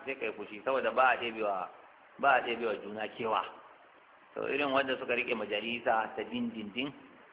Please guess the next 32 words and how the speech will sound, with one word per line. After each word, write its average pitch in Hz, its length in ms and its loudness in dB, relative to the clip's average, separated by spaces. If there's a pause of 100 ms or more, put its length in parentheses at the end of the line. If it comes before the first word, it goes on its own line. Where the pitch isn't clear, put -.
(120)
to, 113 60 -6
ya 113 140 4
kamata 113 400 0
su 101 60 -14
dinga 110 240 -4
kula 107 320 0
da 98 300 -4 (160)
haƙƙin 107 340 -6
iyalansu. 95 520 -10 (260)
Iyalanka 110 440 -6
suna 117 220 2
da 98 260 -4
haƙƙi 107 260 -4
a 98 100 -6
kanka. 95 480 -8
"Inna 101 200 -8
li 101 160 -8
zawjika 113 440 -4
alayka 123 560 2 (480)
haqqa, 87 560 2
wa 98 80 -2
li 98 160 -2
aynika 117 480 0
alayka 110 460 0
haqqa, 95 480 0
wa 101 60 -4
li 104 160 -6
dhayfika 120 440 -2
alayka 113 480 0
haqqa, - 320 2 (460)
wa 113 320 6
a'ti 120 160 -2